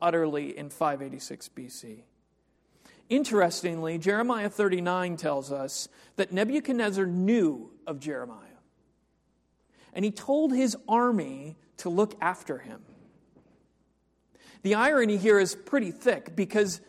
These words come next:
Zedekiah, who's the king of Judah at the time, had put Jeremiah in prison for telling the truth.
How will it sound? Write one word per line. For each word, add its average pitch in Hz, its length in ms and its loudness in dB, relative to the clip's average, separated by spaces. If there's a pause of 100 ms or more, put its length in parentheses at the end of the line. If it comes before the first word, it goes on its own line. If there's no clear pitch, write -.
(160)
Zedekiah, 233 520 4
who's 214 200 0
the 208 80 -2
king 247 340 -2
of 233 120 0
Judah 254 280 2
at 240 160 2
the 240 80 -2
time, 254 480 -4 (1200)
had 220 320 0
put 269 380 0 (640)
Jeremiah 220 800 2
in 170 220 -6
prison 220 580 2
for 165 240 -2
telling 214 720 -2
the 170 160 -2
truth. 175 600 -2